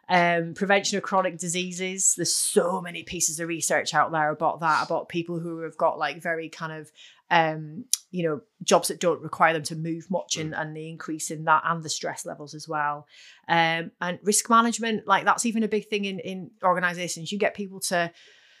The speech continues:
Speaker 1: I don't know, move better, be mentally, have more mental clarity, then less accidents happen at work
Speaker 2: Mm.
Speaker 1: and less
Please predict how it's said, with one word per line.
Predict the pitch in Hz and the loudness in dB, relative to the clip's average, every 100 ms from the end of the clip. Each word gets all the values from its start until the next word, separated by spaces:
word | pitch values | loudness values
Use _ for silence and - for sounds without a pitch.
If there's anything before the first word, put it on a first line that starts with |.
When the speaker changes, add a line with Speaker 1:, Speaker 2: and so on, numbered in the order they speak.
| _ _ | _ _
Speaker 1:
I | 139 | -6
don't | 170 | 0
know, | 185 170 147 | 2 2 0
move | 185 190 - | 0 2 6
better, | 185 - 208 175 170 165 156 _ | 6 4 2 4 4 0 -6 _
be | 180 | -4
mentally, | 170 180 185 180 170 - 160 | 2 2 2 0 -4 -6 -2
have | 185 190 | -2 0
more | 175 | -2
mental | 165 175 170 | 0 -2 -4
clarity, | 160 - 180 190 - 139 143 | 0 8 8 8 2 -2 -4
then | 156 151 151 | -8 -10 -12
less | 180 175 - - - | 2 4 4 0 2
accidents | 165 - - 180 - | 0 -2 -2 -2 -2
happen | - 165 - | -2 -4 -2
at | 175 - | -6 -2
work | 156 165 | 0 0
Speaker 2:
Mm. | 131 | 0
Speaker 1:
and | 170 | -6
less | 165 | -8